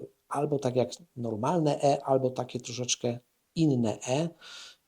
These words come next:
E, więc tutaj my będziemy się tym takim właśnie innym E posługiwać, e, w ramach, mm, e, tego naszego zapisu fonetycznego. Ale tak naprawdę jest to,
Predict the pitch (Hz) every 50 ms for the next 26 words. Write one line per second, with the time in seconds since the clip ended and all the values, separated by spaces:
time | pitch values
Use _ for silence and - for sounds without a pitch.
0 | _ - - - 117 117 117 117 117 113 - - - - 170 - 147 143 135 123
1 | 127 139 131 127 127 123 - 127 127 120 - 135 127 - 120 113 - 113 107 -
2 | - 120 113 113 107 101 - - - - - - 160 156 151 151 139 143 147 170
3 | 151 139 139 139 - _ - - 143 - - - - 151 147 139 131 - - -
4 | - - 135 127 127 123 123 131 127 127 123 123 - - - _ - 160 143 123
5 | 117 113 117 120 123 - - - - - - - _ _ _ - - 123 117 117
6 | 117 117 120 117 117 117 113 113 113 113 117 117 117 120 117 117 123 123 - -
7 | 123 123 123 120 117 - - - 160 156 147 - 151 147 147 143 - 151 147 -
8 | 139 131 127 - - - - - - 147 143 139 147 139 135 139 147 - _ _
9 | _ _ _ _ _ _ _ _ _ _ _ _ _ - - - _ _ _ -
10 | - 156 180 202 202 196 196 - - 156 147 156 147 147 - 196 202 165 151 151
11 | 165 - - 156 151 151 - - - 151 165 214 -